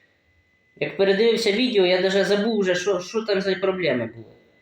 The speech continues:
Вже як рідний він мені. Але от не може він спокійно їздить, не може. Ну нічого.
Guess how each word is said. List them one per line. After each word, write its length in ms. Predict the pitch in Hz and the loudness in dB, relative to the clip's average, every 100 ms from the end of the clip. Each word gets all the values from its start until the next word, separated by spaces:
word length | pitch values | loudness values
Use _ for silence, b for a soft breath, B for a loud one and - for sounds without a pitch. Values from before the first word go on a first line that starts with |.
| _ _ _ _ _ _ _ _ _ _ _ _ _ _ _ 127 | _ _ _ _ _ _ _ _ _ _ _ _ _ _ _ -10
Вже 160 | 127 | 0
як 220 | 165 165 | 0 0
рідний 500 | 190 302 208 160 143 | -2 0 0 0 0
він 200 | 123 113 | 0 -2
мені. 260 | 110 98 87 _ _ _ _ _ _ _ _ _ _ _ | -4 -6 -14 _ _ _ _ _ _ _ _ _ _ _
Але 280 | 143 170 180 | 0 4 4
от 240 | 190 180 - _ _ _ _ _ _ _ _ _ _ _ _ _ | 2 -2 -10 _ _ _ _ _ _ _ _ _ _ _ _ _
не 220 | 143 165 196 | -4 0 2
може 260 | 170 131 | 2 0
він 220 | 117 120 | -4 -10
спокійно 560 | 120 - 113 110 104 104 | -14 -14 -12 -10 -8 -8
їздить, 640 | 135 220 196 165 160 - _ _ _ _ _ | -4 -2 0 -2 -6 -10 _ _ _ _ _
не 120 | 143 | -6
може. 340 | 139 117 - - _ _ _ _ _ _ _ b b b b b b _ _ | -4 -4 -6 -14 _ _ _ _ _ _ _ b b b b b b _ _
Ну 100 | 208 | 0
нічого. 380 | 233 - 147 | 2 0 -4